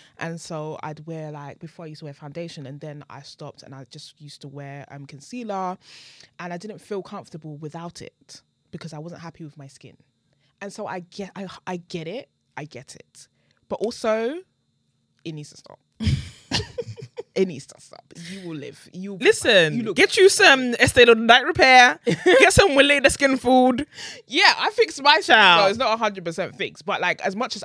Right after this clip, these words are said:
Speaker 1: I could do, you know, without getting anything cosmetic or, do you know what I mean? Like, skin treatments or whatever,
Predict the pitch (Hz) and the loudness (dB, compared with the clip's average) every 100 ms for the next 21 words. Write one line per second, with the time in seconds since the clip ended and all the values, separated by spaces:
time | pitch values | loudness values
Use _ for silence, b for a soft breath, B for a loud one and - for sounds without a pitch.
0 | - 208 220 - 180 - 190 160 180 381 | -2 0 0 -4 -10 -8 -6 -6 -6 -10
1 | _ _ _ _ _ 185 180 160 165 165 | _ _ _ _ _ -6 -2 -2 -2 -2
2 | 175 - 185 170 170 180 165 165 151 160 | -2 -2 -4 -4 -6 -8 -10 -12 -12 -12
3 | 170 170 - - - 160 160 151 156 165 | -10 -10 -12 -12 -8 -6 -6 -6 -10 -10
4 | - 165 175 165 131 120 92 - - - | -8 -8 -10 -10 -8 -8 -10 -16 -20 -16
5 | 165 180 - 147 - 156 151 147 143 131 | -14 -14 -14 -14 -14 -12 -12 -12 -12 -14